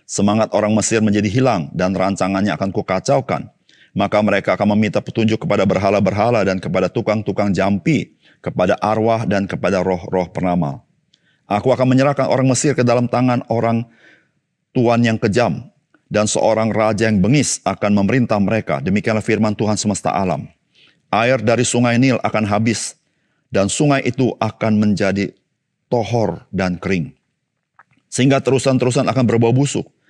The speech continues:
dan anak-anak sungai Nil akan menjadi dangkal dan tohor, gelaga dan tebrau akan mati rebah. Rumput di tepi sungai Nil dan seluruh tanah persemaian pada sungai Nil akan menjadi kering ditiup angin dan tidak ada lagi.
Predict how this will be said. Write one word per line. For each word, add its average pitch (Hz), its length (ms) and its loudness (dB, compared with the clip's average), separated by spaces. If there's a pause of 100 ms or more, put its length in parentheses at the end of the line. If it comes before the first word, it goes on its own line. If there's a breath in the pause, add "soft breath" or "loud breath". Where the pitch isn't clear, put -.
(160 soft breath)
dan 101 240 0
anak-anak 110 480 0
sungai 110 240 0
Nil 117 240 2
akan 104 320 0
menjadi 104 160 2
dangkal 101 400 0
dan 95 160 0
tohor, 92 480 -2
gelaga 98 480 0
dan 95 240 0 (160)
tebrau 98 560 0 (240 loud breath)
akan 107 400 -2
mati 110 400 0
rebah. 95 320 0 (880 soft breath)
Rumput 131 480 2
di 127 80 0
tepi 123 240 0
sungai 120 320 2
Nil 123 240 2
dan 107 160 2
seluruh 156 400 0
tanah 135 320 0
persemaian 117 640 0
pada 101 320 0
sungai 107 320 -2
Nil 104 240 0 (340)
akan 107 320 0
menjadi 107 240 2
kering 120 400 0
ditiup 107 320 -2
angin 104 400 0
dan 90 160 0
tidak 92 320 -2
ada 90 80 0
lagi. 85 320 -2